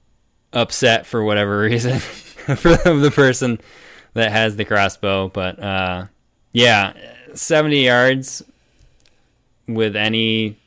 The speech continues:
archery equipment in my mind is questionable. I know you can go out there and take a shot with a two seventy at probably half a mile, but is that, like, sure.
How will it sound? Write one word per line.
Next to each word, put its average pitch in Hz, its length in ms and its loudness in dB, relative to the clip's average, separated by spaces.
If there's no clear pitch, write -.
archery 107 480 0
equipment 107 520 -2
in 101 140 -8
my 101 160 -2
mind 98 280 -4
is 90 80 -12
questionable. 107 560 -4
I 98 120 -4
know 101 340 -4
you 104 140 -6
can 107 160 -2
go 107 140 2
out 101 200 2
there 101 140 0
and 95 120 -4
take 107 180 -2
a 95 60 -8
shot 101 500 0
with 95 260 -4
a 90 100 -4
two 104 240 -8
seventy 98 540 -2
at 92 160 -10
probably 95 420 -4
half 101 280 0
a 95 60 -8
mile, 95 480 0
but 101 140 -4
is 98 120 -8
that, 104 460 -4
like, 110 560 -6
sure. 107 580 -4